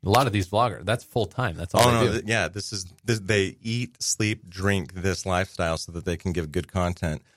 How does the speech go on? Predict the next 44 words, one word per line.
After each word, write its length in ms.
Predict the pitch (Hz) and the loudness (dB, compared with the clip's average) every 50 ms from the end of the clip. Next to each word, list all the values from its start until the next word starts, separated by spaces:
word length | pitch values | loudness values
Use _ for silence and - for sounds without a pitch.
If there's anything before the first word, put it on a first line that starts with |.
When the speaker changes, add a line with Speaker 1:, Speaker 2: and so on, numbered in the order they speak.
| _ _ _ _ _ - | _ _ _ _ _ 0
Speaker 2:
Well, 100 | 110 104 | 2 4
they 180 | 110 104 101 | 4 4 4
do 200 | 98 101 113 120 | 2 2 0 2
this, 240 | 117 113 98 - - | 2 2 0 -2 -4
this 240 | - 104 107 98 - | -4 -4 -4 -2 -2
YouTuber 340 | 117 120 117 - 110 92 95 | -2 -2 -2 -4 -6 -2 0
does 160 | 104 101 92 | 0 0 0
a 60 | 95 | 0
video, 340 | 85 101 104 95 95 92 87 | -2 0 0 2 2 2 2
they're 140 | 90 90 87 | 2 0 0
holding 240 | 90 95 98 101 | 0 -2 -2 -2
their 80 | 98 92 | -2 -4
camera, 400 | 87 - 104 95 90 92 92 90 | -4 -2 -2 -2 0 0 -2 -2
they're 140 | 87 87 85 | 0 0 0
like, 200 | 85 82 82 - | -2 -2 -2 -2
"Hey, 80 | 107 | -2
we 80 | 101 101 | 0 0
wanna 220 | 95 98 98 98 98 | 0 0 0 -2 -2
go 120 | 95 98 | -2 -2
on 120 | 98 95 92 | -2 0 0
a, 200 | 90 87 80 - | 0 0 -2 -2
a 120 | - 85 85 | -4 -4 -6
trip 360 | - - - 101 92 80 - | -6 -4 -4 -4 -4 -4 -6
to 80 | - 87 | -12 -10
Disneyland. 720 | 80 87 90 87 82 76 85 80 76 76 73 71 71 71 | -4 0 0 0 2 0 0 0 0 0 0 0 -2 -2
We 100 | 76 80 | -2 -4
wanna 200 | 82 87 90 87 | -2 -2 -2 -2
make 140 | 85 85 82 - | -2 -4 -4 -4
this 220 | 87 - - - | -6 -6 -4 -2
work." 360 | 90 87 85 85 82 - - _ _ _ _ _ _ _ _ _ _ - | 0 2 2 0 0 -4 -8 _ _ _ _ _ _ _ _ _ _ 0
Um, 260 | 98 95 92 90 90 | 2 4 4 4 2
they 260 | 90 95 92 92 92 - - | 2 2 2 0 -2 -2 -2
authentically 920 | - 92 92 - - - 95 95 101 - - 104 - _ 101 101 98 98 95 | 0 0 0 0 -2 -2 0 0 0 -2 -4 -6 -6 _ 0 0 0 0 0
and 120 | 90 92 92 | 0 0 0
organically 680 | 92 90 85 90 95 92 95 95 90 - - 90 87 82 | -2 -2 -2 -2 -2 -2 0 -2 -2 -4 -4 -4 -4 -4
go 260 | 80 - 92 90 90 | -2 0 0 2 2
across 480 | 87 - - - 92 87 87 87 - | 0 -2 -2 0 0 2 0 0 -2
on 140 | 95 90 87 | -4 -4 -4
Google 280 | 82 90 95 90 85 90 | -2 -2 -2 -2 0 -2
and 60 | 87 | -2
they 60 | 85 82 | -2 -4
find 320 | - - 92 87 87 87 | -4 -2 -2 0 0 0
this 120 | 87 87 | -2 -2
site. 480 | - - - 101 95 90 85 85 85 - | -4 -4 -2 0 0 0 0 0 -4 -6